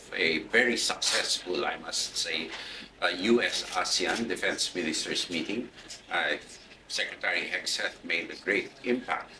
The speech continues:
Uh, I could feel it with, uh, our counterparts here. And it is the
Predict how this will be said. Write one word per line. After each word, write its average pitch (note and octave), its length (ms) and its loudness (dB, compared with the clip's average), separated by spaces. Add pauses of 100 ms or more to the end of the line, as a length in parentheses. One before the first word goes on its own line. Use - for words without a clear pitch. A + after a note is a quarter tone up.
(140)
Uh, F#2 40 0 (360)
I D2+ 40 -4
could - 180 -14
feel B2 380 4
it D#2 180 -2 (120)
with, D#2+ 220 0
uh, D2+ 300 -4
our D#2+ 240 -6
counterparts D#2 680 -4
here. - 340 -2 (360)
And F#2+ 100 0
it F2 200 0
is F#2 300 0
the E2 360 0